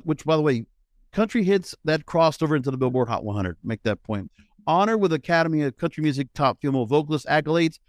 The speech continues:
as well as numerous American Music Awards, Billboard Music Awards, C M A, C M T, Grammy Awards nominations. And she's with me now to talk about her new luxurious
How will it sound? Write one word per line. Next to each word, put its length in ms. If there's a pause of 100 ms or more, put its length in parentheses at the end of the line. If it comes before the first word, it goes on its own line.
(200)
as 160
well 220
as 180
numerous 360 (100)
American 380
Music 260
Awards, 440 (120)
Billboard 340
Music 220
Awards, 320
C 180
M 160
A, 260
C 200
M 160
T, 180
Grammy 380
Awards 260
nominations. 640 (720)
And 180
she's 360
with 200
me 120
now 160
to 80
talk 260
about 380
her 180
new 500 (120)
luxurious 680